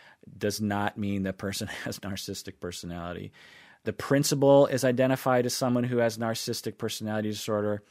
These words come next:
Again, just because someone's mean and strict and, you know, annoying or something, that doesn't mean they have narcissistic personality.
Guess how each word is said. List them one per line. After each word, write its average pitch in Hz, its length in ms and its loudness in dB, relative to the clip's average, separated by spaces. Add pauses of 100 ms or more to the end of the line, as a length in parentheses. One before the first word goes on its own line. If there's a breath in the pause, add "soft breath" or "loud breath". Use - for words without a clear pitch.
(160 soft breath)
Again, 113 540 -2 (400 soft breath)
just - 200 -6
because 123 280 2
someone's 120 520 2
mean 113 460 0
and 98 140 0
strict - 640 -2 (300 soft breath)
and, 98 440 -4 (180)
you 101 140 -4
know, 90 160 -2
annoying 104 640 -2
or 98 80 -4
something, 95 400 -8
that 87 100 -6
doesn't 95 260 -10
mean 95 140 -6
they 92 80 -6
have 90 160 -10
narcissistic 87 540 -12
personality. 92 680 -12